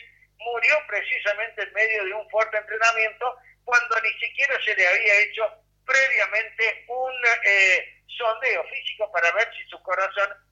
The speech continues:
estaba en condiciones de hacer eso. En rigor de verdad, es necesario pensar que la policía tiene que tener un entrenamiento que lo mantengan más o menos en estado. Se presume prácticamente como lógico,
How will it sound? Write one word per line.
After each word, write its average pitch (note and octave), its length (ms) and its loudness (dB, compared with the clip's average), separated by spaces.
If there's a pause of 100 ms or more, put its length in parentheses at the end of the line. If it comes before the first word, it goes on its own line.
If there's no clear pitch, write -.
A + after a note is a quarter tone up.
(120)
estaba G#3+ 480 2
en - 80 -8
condiciones E3+ 580 -10
de D3+ 100 -6
hacer C#3 260 -6
eso. - 360 -12 (340)
En F4 220 2
rigor A#3 300 0
de G#3+ 80 0
verdad, F3+ 560 2 (320)
es D4+ 200 4
necesario A#3+ 720 0
pensar F3+ 420 -6
que G#3+ 100 -4
la E3+ 140 -4
policía E3 380 -4 (100)
tiene A#3 220 -6
que F3 120 -2
tener F3+ 320 -2
un F#3+ 120 -8
entrenamiento F3 920 -4 (240)
que A3+ 120 2
lo A3+ 120 4
mantengan G#3+ 580 0
más A3+ 220 0
o G3 80 -2
menos G#3+ 300 -4
en D#3+ 100 -4
estado. E3+ 640 -4 (160)
Se F3 100 -4
presume A3+ 480 -8
prácticamente G#3+ 720 -4
como F3+ 200 -6
lógico, - 600 -4